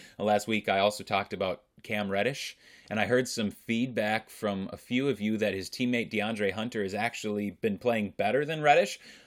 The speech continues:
which I'm not denying now, nor did I then.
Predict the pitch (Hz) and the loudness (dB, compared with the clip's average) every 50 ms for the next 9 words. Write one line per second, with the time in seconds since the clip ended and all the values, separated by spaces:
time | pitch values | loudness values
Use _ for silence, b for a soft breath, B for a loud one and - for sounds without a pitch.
0 | B B 147 143 165 156 190 220 226 190 147 135 131 123 123 135 147 143 131 123 | B B -2 2 2 4 4 6 4 4 4 4 4 6 6 6 8 6 6 6
1 | 117 113 127 180 202 175 139 127 143 185 208 190 151 165 165 156 147 135 131 131 | 4 4 4 4 4 4 4 4 4 4 4 4 4 4 4 4 4 4 6 6
2 | 131 120 110 120 127 175 233 214 131 98 | 6 6 6 6 4 6 4 2 0 -2